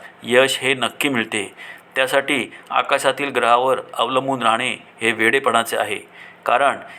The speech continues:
या ग्रहांच्या स्थानाचा आपल्या खाजगी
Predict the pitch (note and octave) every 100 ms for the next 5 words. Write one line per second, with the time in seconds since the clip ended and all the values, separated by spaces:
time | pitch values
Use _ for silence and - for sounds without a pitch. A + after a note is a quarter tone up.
0 | - A2+ A2+ G#2+ A2+ A#2+ C3 B2 B2+ C#3+
1 | C#3 - - - - A#2+ B2+ B3 - G#2
2 | - - - - A#2 C3 C3 B2+ B2+ A#2
3 | B2 D3